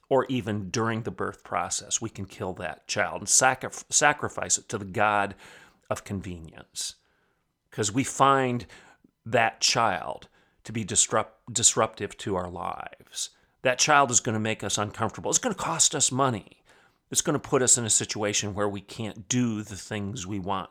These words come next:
to do. So we should have the right to protect our comfort, our recreation, our lifestyle, our pocketbook,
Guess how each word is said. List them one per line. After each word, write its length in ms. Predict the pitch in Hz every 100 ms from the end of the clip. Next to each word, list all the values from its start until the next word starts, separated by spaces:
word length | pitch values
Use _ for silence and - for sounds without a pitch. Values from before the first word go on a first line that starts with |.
| _
to 120 | - 95
do. 560 | - 95 78 - - _ _ _ _ _ _ _ _ _ _
So 360 | - 117 - _ _ _
we 160 | 127 143
should 220 | - 190
have 200 | 147 143
the 100 | 175
right 460 | 127 78 - - - _ _ _ _ _ _ _
to 100 | -
protect 560 | - 117 - 165 - 123
our 160 | 120
comfort, 500 | 143 - 101 - 110
our 140 | 127 151
recreation, 960 | 165 160 - 156 101 90 - 107 120 - - _ _
our 180 | 151 175
lifestyle, 880 | 156 120 - - 98 85 92 127 - _ _
our 160 | 143 175
pocketbook, 840 | - 135 - - 113 82 92 -